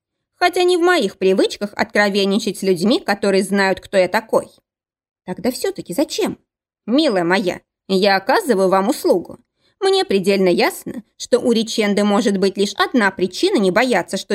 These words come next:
известная нам с вами особа заявит о своем отсутствии на ее свадьбе. И эта причина состоит в том, что Риченда знает ее секрет». «То, что вы говорите, весьма любопытно.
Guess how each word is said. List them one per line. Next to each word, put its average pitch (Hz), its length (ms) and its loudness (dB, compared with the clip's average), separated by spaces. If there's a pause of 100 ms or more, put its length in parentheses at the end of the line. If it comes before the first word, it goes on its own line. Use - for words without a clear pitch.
известная 196 540 0
нам 196 240 0
с - 100 -10
вами 190 240 0
особа 254 520 -2 (340)
заявит 359 480 0
о - 100 -4
своем 202 380 -2
отсутствии 208 500 -2
на 202 140 2
ее 196 240 0
свадьбе. 185 580 -4 (400)
И 202 140 0
эта 202 220 0
причина 214 420 0
состоит 196 420 0
в - 160 -20
том, 349 180 2
что 214 200 -4
Риченда 196 440 0
знает 190 380 0
ее 190 220 0
секрет». 196 420 -2 (840)
«То, 294 160 2
что - 200 -8
вы 190 100 0
говорите, 185 520 0
весьма 190 320 -2
любопытно. 208 680 -2